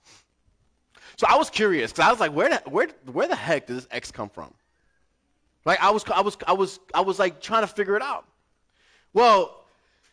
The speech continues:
in the early days of the Christian church, they used an X as a secret symbol to rent, to indicate their membership to the church, to others.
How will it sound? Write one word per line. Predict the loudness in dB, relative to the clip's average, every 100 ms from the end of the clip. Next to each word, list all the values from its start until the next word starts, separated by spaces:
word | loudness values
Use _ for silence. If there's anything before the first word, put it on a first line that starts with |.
| _ _ _ _ 0
in | 2
the | 2 4
early | 6 6 6
days | 6 6 6 6 4 2
of | 0
the |
Christian | 0 0 0 -4 -8
church, | -4 -4 -6 -8 -10 -10 _ _ _ _ _ _ _ _ _ _ _ _ _ _ _ _
they | 0
used | 2 2 2 0
an | -4 -4 2
X | 4 2 -4 -12 -14 -18 _ _ _ _ _ _ -2
as | 0 0
a | -4
secret | -6 -6 -8 -6 -8 -8
symbol | -12 -6 -4 -4 -4 -8 -12 _ _ _ _ _ _ _ _ _ _ _ -10
to | -6 -4
rent, | 0 0 0 -4
to | -8 -2
indicate | 0 2 -2 -4 -2 -2 0
their | 0 2
membership | 2 2 2 2 0 -2 -2 -2 -4
to | -6 -4
the | -4
church, | -6 -2 0 0 -2 -8 -8 -8 -16 _ _ _ _ _
to | -8 -4
others. | -4 -6 -16 -20 -20